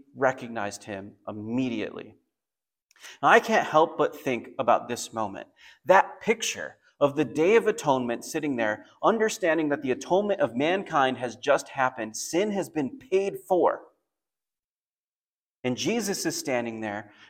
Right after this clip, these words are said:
Mary is weeping because the hope that she thought she had was gone. The Messiah was gone. The person she thought was the Messiah,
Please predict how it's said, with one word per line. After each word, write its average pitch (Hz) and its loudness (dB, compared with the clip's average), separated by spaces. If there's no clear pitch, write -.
Mary 190 2
is 131 -4
weeping 135 -4
because 165 2
the 139 10
hope - 4
that - 6
she - -2
thought - 4
she 185 -6
had 151 2
was 120 0
gone. 107 2
The 160 10
Messiah 160 4
was 147 4
gone. 123 2
The 151 2
person 190 2
she 214 -4
thought 190 6
was 165 0
the 151 -4
Messiah, 143 4